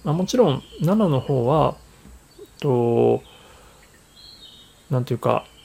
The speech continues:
まあ、前後カットのポーズ合わせっていうところも、まあ、もちろん理由としてはあるんですけれども、一応この七の絵の前にいくつかその柱の人たちのそれぞれのソロショットが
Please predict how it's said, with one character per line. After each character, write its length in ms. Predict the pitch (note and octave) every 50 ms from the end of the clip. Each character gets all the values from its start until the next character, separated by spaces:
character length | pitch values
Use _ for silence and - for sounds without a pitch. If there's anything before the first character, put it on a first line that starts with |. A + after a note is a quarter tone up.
| - - - - - - - - - - - - -
ま 260 | D#3 C#3+ C3+ - - -
あ、 60 | - -
前 140 | - E3+ F#3+
後 200 | G3+ G#3 G#3 G3
カ 120 | G3+ A3
ッ 140 | A3+ A3 -
ト 100 | - C#3+ A#2+
の 200 | A2 - - - - -
ポ 180 | - F3+ F3+ F3+
ー 20 | E3+
ズ 100 | F3 F#3+
合 140 | - F#3 G#3
わ 120 | F#3+ E3+
せ 120 | D#3 D3
っ 20 | B2+
て 240 | - - - - A#2+
い 80 | A2+
う 40 | A2
と 120 | - A#2+
こ 100 | G#2 -
ろ 100 | B2+ A#2+
も、 100 | A#2 A#2
ま 80 | A#2+ A#2
あ、 40 | A2+
も 120 | A2 A2+
ち 140 | A2+ - D3+
ろ 100 | C#3 B2
ん 60 | A2+ A2
理 80 | A2
由 140 | B2 C3+ C3+
と 140 | C3 - D3+
し 80 | -
て 120 | - - D3+
は 160 | C3 - - - _ -
あ 100 | - C#3+ D#3+
る 120 | E3+ D3
ん 120 | B2 A#2
で 100 | A2 G#2+ G#2
す 100 | - -
け 100 | - A#2+
れ 100 | G#2+ G#2
ど 100 | G#2 G2+
も、 280 | A2 C3 C#3 B2 A2 - - - - - - -
一 140 | E3 - -
応 60 | G3
こ 120 | - - F#3
の 180 | F#3 F3+ - - - - - - - - - - - - - - - -
七 220 | D3+ D3+ E3+ E3+
の 120 | C#3+ B2 A#2+
絵 60 | A#2+
の 100 | A#2 A2
前 240 | A2 B2+ C#3 C3 A2+
に 140 | A2 - D3
い 60 | C3+
く 120 | - C#3
つ 140 | C3 - -
か 120 | - B2
そ 120 | - - C#3
の 60 | A#2+
柱 360 | - - C#3 - - E3 D#3+
の 140 | D#3+ D#3+ D#3
人 180 | D3 - - D#3
た 120 | D3 A2+
ち 120 | - -
の 240 | C3+ D#3+ F3 C#3 -
そ 140 | D3 - D#3
れ 100 | E3 E3
ぞ 120 | D3 C#3+
れ 60 | B2+ A#2
の 120 | A2+ G2+
ソ 140 | - - D3
ロ 100 | D3+ C#3+
シ 80 | -
ョ 60 | - D3+
ッ 100 | - -
ト 100 | C#3 -
が 160 | - -